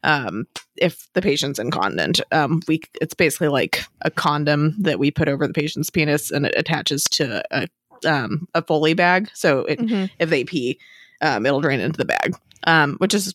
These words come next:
Speaker 1: fine. Um, so she was trying to hook that up, um, for a patient. Um, on another note, the, uh, the equivalent for a female patient, um, was, um, called a Pirowick, which is basically this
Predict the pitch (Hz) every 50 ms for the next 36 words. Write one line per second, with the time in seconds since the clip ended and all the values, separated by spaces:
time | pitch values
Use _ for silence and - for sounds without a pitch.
0 | _ _ - 185 - - - 190 - - - - - - - - - - - 190
1 | 180 175 165 156 156 160 185 - 202 208 - 233 233 277 262 - - - _ _
2 | _ _ - - - 220 185 175 262 190 175 - 175 170 151 151 147 - _ _
3 | - - 170 160 156 156 165 170 151 151 180 139 139 139 151 151 156 - _ _
4 | _ _ _ _ _ _ _ _ _ _ _ - - - - 208 185 175 165 156
5 | 139 185 185 - - _ _ _ - - 185 196 190 208 226 226 202 190 175 156
6 | 151 160 175 - - - - 214 180 - - - - - 143 - - 160 165 170
7 | 147 160 - 214 202 180 190 175 165 - 165 156 151 - - 220 202 196 180 180
8 | - 175 170 160 - 175 165 156 - - - - - _ _ - - - - -
9 | 165 170 160 156 151 151 160 - - - - - - - - 170 165 151 156 -
10 | - - - - - _ _ _ - _ - 190 180 160 147 143 143 170 - _
11 | _ _ - _ _ _ _ - 190 190 160 156 151 - 202 185 175 160 151 143
12 | 135 151 - - - - 185 170 165 185 185 160 147 139 - - 180 - 151 147
13 | 139 135 139 - - -